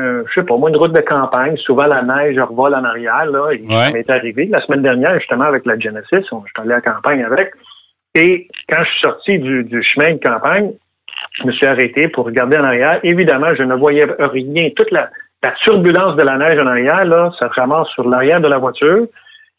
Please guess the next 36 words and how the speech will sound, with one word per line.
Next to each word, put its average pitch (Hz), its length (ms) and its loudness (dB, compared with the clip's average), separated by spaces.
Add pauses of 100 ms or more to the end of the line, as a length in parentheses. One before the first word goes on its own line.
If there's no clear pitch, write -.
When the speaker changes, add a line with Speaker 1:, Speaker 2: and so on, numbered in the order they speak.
Speaker 1:
et 240 180 4
on 175 140 4
cache 208 440 -2
complètement 165 600 0
la 143 220 0
plaque 196 400 -2
d'immatriculation. 139 1080 -4 (480)
Mais 160 420 0
peu 285 200 0
importe, 190 400 0
même 233 240 0
s'il 160 240 -4
tombe, 175 460 2
je - 60 -8
sais 151 80 2
pas, 165 180 0
un 127 80 -4
quatre, 151 320 -2
cinq 143 200 -2
pouces 165 220 -2
de 131 80 0
neige 127 540 -2 (500)
durant 120 260 0
la 120 160 2
nuit, 156 300 2
le 147 180 2
matin, 180 640 0
vous 139 380 2
embarquez 135 420 0
dans 147 160 2
votre 120 140 0
voiture, 123 340 0
mettons, 160 260 2
vous 131 100 -2
déneigez 127 460 0
juste 165 220 0